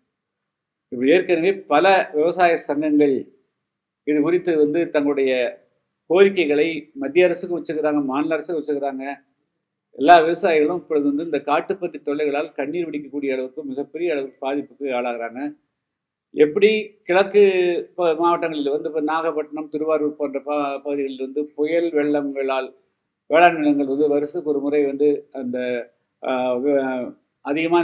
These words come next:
மிதமிஞ்சிய மழையாலும் வெள்ளத்தாலும் பாதிக்கப்படுகிறது. அதுபோல மேற்கு தொடர்ச்சி மலையினுடைய அடிவாரத்தில் இருக்கக்கூடிய இந்த மாவட்டங்கள் காட்டுப்பன்றிகளால் மிகப்பெரிய அளவுக்கு பாதிப்புக்கு ஆளாகிறது.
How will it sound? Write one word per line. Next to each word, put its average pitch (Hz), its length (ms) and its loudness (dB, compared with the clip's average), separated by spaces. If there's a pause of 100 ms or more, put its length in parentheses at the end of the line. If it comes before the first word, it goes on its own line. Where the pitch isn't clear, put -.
மிதமிஞ்சிய 151 380 0 (100)
மழையாலும் 147 400 0
வெள்ளத்தாலும் 143 500 -4
பாதிக்கப்படுகிறது. 139 560 -6
அதுபோல 139 260 -6 (720)
மேற்கு 220 300 2
தொடர்ச்சி 190 380 2
மலையினுடைய 147 420 0
அடிவாரத்தில் 147 520 0
இருக்கக்கூடிய 131 540 -4 (460)
இந்த 139 240 0
மாவட்டங்கள் 147 800 0 (500)
காட்டுப்பன்றிகளால் 151 920 0
மிகப்பெரிய 139 480 -6
அளவுக்கு 135 460 -6
பாதிப்புக்கு 127 460 -8
ஆளாகிறது. 120 640 -4